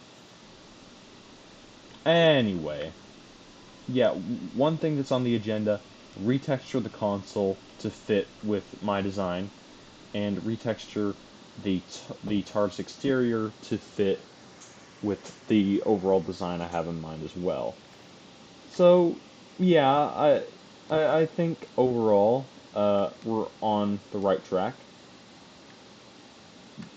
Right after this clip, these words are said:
uh, in terms of finishing this tardis so it's in a more acceptable state. One thing that I have no idea how I'm going to do in terms of functionality with this exact tardis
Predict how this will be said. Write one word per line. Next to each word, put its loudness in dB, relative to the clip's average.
uh, 2
in -4
terms -4
of 4
finishing -4
this -10
tardis -2
so -2
it's -8
in -4
a 0
more 0
acceptable -4
state. 0
One 0
thing -2
that 6
I 4
have -4
no 0
idea 0
how -4
I'm -4
going -2
to -6
do 0
in -4
terms -8
of -10
functionality -4
with -10
this -6
exact -4
tardis 0